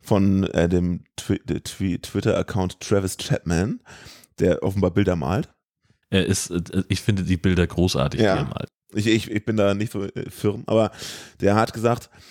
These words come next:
Speaker 1: „My entry to the Federal Duck Stamp Art Contest did not win.“ Also er hat offenbar, äh, ja, offenbar gibt es, <laughs> ich weiß nicht, ob es diesen Contest gibt, aber er hat ein Bild gemalt,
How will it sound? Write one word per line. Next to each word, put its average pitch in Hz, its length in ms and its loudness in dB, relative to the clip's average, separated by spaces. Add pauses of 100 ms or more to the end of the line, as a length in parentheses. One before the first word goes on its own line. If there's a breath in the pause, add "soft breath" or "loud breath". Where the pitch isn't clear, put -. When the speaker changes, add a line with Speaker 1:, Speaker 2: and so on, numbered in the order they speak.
(140 loud breath)
Speaker 1:
„My 107 160 2
entry 139 360 0
to 135 120 -2
the 110 120 4
Federal 127 360 2
Duck 117 300 0
Stamp 107 460 0
Art 110 280 0
Contest 98 500 -4
did 98 100 0
not 95 280 -4
win.“ 101 280 -2 (260 loud breath)
Also 90 220 2
er 101 60 6
hat 92 60 0
offenbar, 92 600 2 (100)
äh, 90 320 4 (220)
ja, 87 260 2
offenbar 104 300 2
gibt - 180 -6
es, - 280 -6 (180)
<laughs> - 160 0
ich 127 120 -4
weiß 127 200 2
nicht, - 20 -4
ob 123 60 -2
es 107 60 -8
diesen 113 160 -4
Contest 117 420 -2
gibt, 147 180 -2 (240 loud breath)
aber 117 180 4
er 113 60 4
hat 123 80 4
ein 117 60 -4
Bild 135 240 4
gemalt, 104 420 2